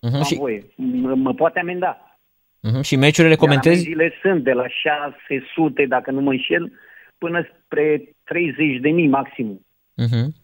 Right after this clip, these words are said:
Speaker 1: Și meciurile comentezi pe Zoom, pe Skype? Cum le comentezi?
Speaker 2: Nu, nu, nu. Ne-au dat cei de la Onda Zero un aparat special, în care îl băgăm la,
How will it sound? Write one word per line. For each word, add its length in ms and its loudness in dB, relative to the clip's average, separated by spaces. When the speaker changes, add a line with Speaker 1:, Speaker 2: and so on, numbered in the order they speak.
Speaker 1:
Și 160 0
meciurile 380 4
comentezi 500 4
pe 120 6
Zoom, 300 4
pe 100 4
Skype? 320 6
Cum 160 0
le 80 6
comentezi? 480 2
Speaker 2:
Nu, 180 0
nu, 140 2
nu. 380 4
Ne-au 320 -2
dat 340 -4
cei 180 -4
de 100 -2
la 120 0
Onda 380 -4
Zero 220 -2
un 240 -2
aparat 480 -2
special, 680 -2
în 680 -8
care 240 -2
îl 80 -2
băgăm 400 0
la, 720 -2